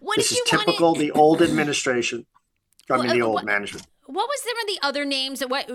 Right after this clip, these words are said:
Speaker 1: did you
Speaker 2: So they
Speaker 1: have,
Speaker 2: had
Speaker 1: like
Speaker 2: Red Wolves, Red Tails.
Speaker 1: Oh, yeah, the Red Tails
Speaker 2: Uh,
Speaker 1: are good.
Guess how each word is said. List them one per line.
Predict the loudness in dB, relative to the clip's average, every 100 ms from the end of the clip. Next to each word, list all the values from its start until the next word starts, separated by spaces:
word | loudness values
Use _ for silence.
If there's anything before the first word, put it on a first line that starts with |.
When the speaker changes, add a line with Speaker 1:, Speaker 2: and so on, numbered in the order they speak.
| -6
Speaker 1:
did | -2
you | 2
Speaker 2:
So |
they | 6 6
Speaker 1:
have, | 4
Speaker 2:
had | 4
Speaker 1:
like |
Speaker 2:
Red | 4 4 4 4
Wolves, | 6 8 6 4 0 -6
Red | 2 4 4 2
Tails. | -4 0 2 4 4 2 0 -4 -8 -14 -18
Speaker 1:
Oh, | -20 -20
yeah, | -20 -20
the | -18
Red | -2
Tails |
Speaker 2:
Uh, | 2 4 2 -2
Speaker 1:
are |
good. | -8 -20